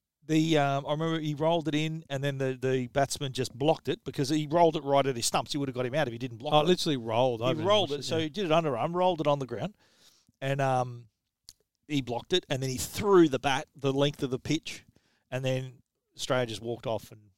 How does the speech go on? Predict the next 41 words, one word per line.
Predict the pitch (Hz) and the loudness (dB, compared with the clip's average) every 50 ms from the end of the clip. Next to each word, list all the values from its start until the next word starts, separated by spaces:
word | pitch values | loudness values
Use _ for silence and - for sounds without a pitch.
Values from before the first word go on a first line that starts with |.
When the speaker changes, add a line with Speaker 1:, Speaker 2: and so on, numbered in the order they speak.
| _ _ _ _ _ _ _ _ _ _ _ | _ _ _ _ _ _ _ _ _ _ _
Speaker 1:
and | 123 113 | -14 -14
that | 113 104 | -14 -14
was | 95 90 | -14 -16
it. | 101 98 - _ - | -16 -16 -16 _ -20
And | 113 104 | -18 -12
then | 110 113 113 110 104 92 _ _ _ _ _ _ _ - | -10 -10 -10 -10 -14 -18 _ _ _ _ _ _ _ 0
everyone, | 143 131 135 127 127 127 | 0 2 2 0 -2 -2
I | 127 131 | -2 0
remember, | 139 147 151 165 | 0 0 0 0
I | 147 127 | -2 -2
remember | - 175 170 156 | 0 0 2 2
the | 160 147 | 2 4
line | 160 156 165 175 170 160 | 4 4 4 6 6 6
I | 151 | 6
liked | 143 143 139 123 - | 6 6 4 2 2
the | 135 | 0
best | 123 143 143 - - | 0 0 0 0 0
was | 139 131 123 120 | -2 -4 -4 -4
the | 131 | -4
Kiwis | - - 151 147 143 139 131 113 | -2 0 2 2 2 2 0 -2
were | 110 | -2
saying, | - 131 123 123 117 | -2 -2 -2 -2 -4
"Australia's | 113 - - 151 147 151 151 147 147 147 - | -4 -4 0 2 4 6 6 4 4 2 0
ha-, | - 147 - - | -2 -4 -4 -4
Australians | 120 - - 160 156 170 165 151 | -4 -4 0 2 2 2 2 2
have | 135 139 135 | 0 0 0
an | 131 | 2
underarm | 131 143 139 135 127 120 117 117 107 | 0 0 0 0 0 0 -2 -4 -4
problem." | - 113 101 104 92 - _ _ _ _ _ - _ _ _ | -6 -8 -6 -8 -12 -16 _ _ _ _ _ -20 _ _ _
You | - 120 | -10 -8
know, | 117 117 | -6 -4
like, | 117 113 117 - | -4 -6 -6 -4
<laughs> | |
they | 139 120 - - - 143 - 170 156 143 | -4 -4 -4 -2 -2 2 4 4 4 4
got | 143 147 123 | 2 -2 -4
an | 123 127 | -4 -4
underarm | 127 123 123 127 135 135 117 - - - | -2 -2 0 0 -2 -4 -6 -8 -10 -4
deodorant | 135 123 123 131 139 156 165 160 | -2 0 0 0 0 -2 -6 -8
problem. | - 156 160 220 254 _ - - - - - | -8 -10 -10 -10 -12 _ -12 -10 -8 -8 -6
Speaker 2:
Uh. | 262 - 294 - 92 - - 202 175 147 131 123 - - _ _ _ _ - | -6 -4 -4 -4 -4 -4 -4 -6 -6 -8 -12 -16 -20 -20 _ _ _ _ -2
Speaker 1:
But, | 143 135 131 | 0 0 0